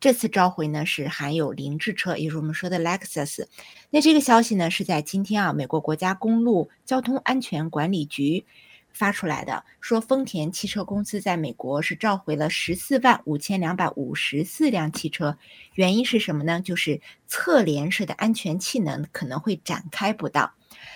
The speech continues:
丰田汽车呢，实际上在上个周四就已经宣布了这个消息。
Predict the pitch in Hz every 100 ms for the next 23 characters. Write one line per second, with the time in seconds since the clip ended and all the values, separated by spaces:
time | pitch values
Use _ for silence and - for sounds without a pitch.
0 | - - - _ _ 320 330 269 247 240
1 | - 233 214 - 214 233 202 220 196 247
2 | 220 196 233 240 220 214 151 139 165 220
3 | 233 254 196 165 160 160 156 143 - 139
4 | -